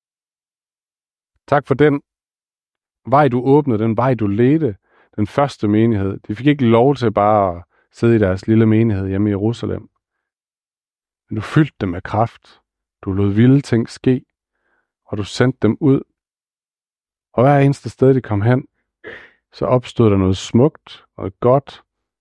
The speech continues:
noget frisættende. Der opstod et fællesskab, hvorfra din kraft og din kærlighed og din tilgivelse strømmede. Og over tid, så fik det lov at forvandle. Jesus, gør det igen.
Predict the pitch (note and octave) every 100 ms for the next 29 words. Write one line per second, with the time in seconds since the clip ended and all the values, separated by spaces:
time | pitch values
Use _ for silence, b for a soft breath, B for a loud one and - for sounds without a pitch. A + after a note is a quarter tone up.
0 | _ F#2+ - - D3 - G#2+ - A2 -
1 | _ _ _ _ _ _ _ _ _ _
2 | _ _ _ A2+ - - A#2+ G#2 - _
3 | D#3 C#3+ G#2 - G#2 F#2+ - G#2 - A2
4 | G#2+ - D#3 B2+ G#2 - B2+ C3+ - G#2
5 | G2+ F#2 - C3+ D3 C3+ G#2+ G2+ G2 -
6 | C3 C#3 G#2 F#2 G2+ - F#2 G#2 A2 F#2+
7 | _ B B B B B _ _ A2 -
8 | C#3 A#2 A2 - B2+ - - - - G2+
9 | G2+ G2+ - G#2 G2 F2 E2+ _ _ _
10 | _ _ _ _ _ _ _ _ _ _
11 | _ _ _ _ _ _ _ _ _ G#2+
12 | G2 - - A#2 B2+ G#2 - F#2 G2+